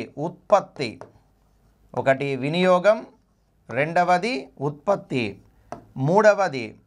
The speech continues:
వినిమయం, మూడవది వినిమయం, నాలుగవది పంపిణీ, నాలుగవది వచ్చేసి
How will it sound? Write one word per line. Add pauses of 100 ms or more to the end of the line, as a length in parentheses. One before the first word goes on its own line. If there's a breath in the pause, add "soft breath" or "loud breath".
(500)
వినిమయం, (1200)
మూడవది (140)
వినిమయం, (1200)
నాలుగవది (220)
పంపిణీ, (1040)
నాలుగవది
వచ్చేసి